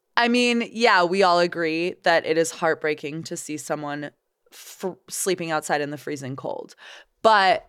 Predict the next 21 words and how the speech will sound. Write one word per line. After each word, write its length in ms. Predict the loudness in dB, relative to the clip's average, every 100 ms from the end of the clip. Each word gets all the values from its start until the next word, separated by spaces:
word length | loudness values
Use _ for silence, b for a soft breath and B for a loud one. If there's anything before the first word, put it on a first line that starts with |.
| -18
there 440 | 2 4 4 4
are 380 | 4 6 6 4
a 80 | 2
number 240 | 0 0 0
of 60 |
people 240 | -2 -2 -2
in 60 |
this 160 | -2 -8
community 640 | -12 -10 -10 -8 -6 -8 -10 b b
who 160 | 2 4
are 220 | 4 4
definitely 500 | 2 0 -2 0 -2
coming 320 | -2 -6 -4
at 100 | -6
this 180 | -8 -8
issue 260 | -8 -6 -6
more 240 | -4 -6
from 160 | -6 -8
a 80 |
place 380 | -6 -4 -4 -2
of, 400 | -2 -2 -4 -6